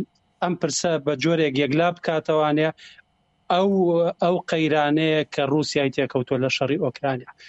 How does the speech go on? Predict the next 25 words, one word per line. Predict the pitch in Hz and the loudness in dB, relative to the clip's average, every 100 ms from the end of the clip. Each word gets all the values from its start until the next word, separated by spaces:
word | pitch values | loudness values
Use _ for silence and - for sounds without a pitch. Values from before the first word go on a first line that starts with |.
| - _ - | -20 _ -2
بۆیە، | 175 202 180 202 - | 0 2 0 -2 -4
ئە، | 175 254 240 | -2 0 0
ئە، | 170 165 262 170 208 180 - | 0 0 -2 -2 -2 -4 -2
تورکیا | 208 196 - 175 | -2 0 0 0
و | 143 139 | 0 -2
سعودیە | 156 175 175 156 | 0 0 0 0
و | 143 | 2
وڵاتانی | 139 143 143 190 196 190 165 143 _ - _ - | 2 0 0 0 0 2 2 -2 _ -20 _ -2
ناوچەکە | 151 139 - 135 143 165 - _ _ - 160 135 | 0 0 -2 -2 0 -2 -4 _ _ -4 -2 2
لە | 151 | 2
ئێستەوە | 151 - 185 170 143 | 0 0 0 2 2
هەر | 175 170 | 0 2
یەک، | 165 165 - | 0 -2 -4
ئە، | 151 143 139 135 147 160 202 | 0 2 2 0 0 -2 0
ئە، | 147 147 | 0 0
جۆرێ | 135 190 196 170 | 0 2 2 2
ئامانج | 165 180 185 151 | 2 2 2 0
بۆ | 139 143 | -2 -2
خۆی | 160 143 | -2 -4
خەتکێش | - 143 - 175 160 | -4 -6 -2 0 0
دەکات | 170 165 165 - | -2 0 -2 0
تا | 151 | -2
بزانێ | 139 147 151 151 151 - - _ 135 | 0 -2 0 0 -2 -10 -20 _ -4
لەگەڵ | 139 143 165 165 | -2 0 -2 -2
کێیە، | - 170 | 0 0